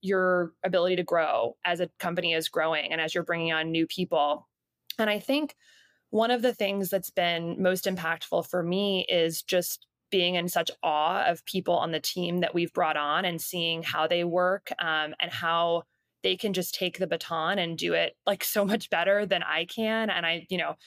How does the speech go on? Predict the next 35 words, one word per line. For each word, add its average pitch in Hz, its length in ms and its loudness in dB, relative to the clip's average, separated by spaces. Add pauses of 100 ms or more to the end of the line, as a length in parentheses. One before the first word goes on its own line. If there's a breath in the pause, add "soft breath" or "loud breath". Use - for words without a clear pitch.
(360 loud breath)
thinking 190 200 0
about 208 220 2
you, 233 200 0
Ben, 170 400 2
and, - 180 -2
and 180 180 -2
Mike 180 300 -2
Haney 196 460 0
and 165 200 -4
Tom 190 640 -2
and 165 260 -2
Miz 175 500 2
and, 170 200 -2
like, 165 220 0 (320 soft breath)
people 240 240 2
we've 220 180 0
brought 170 280 2
on 180 320 0
who 190 120 -2
it's - 200 -2
just, - 240 -6
like, 170 300 2 (200)
have 180 140 -6
taken 254 320 0
these 196 180 -2
things 180 360 -2
that - 280 0
initially 196 540 -2
were 175 120 2
kind 165 280 -2
of 165 200 0
my 160 260 -2
own, 185 320 0
like, 165 300 -2 (360)
initially, 196 680 0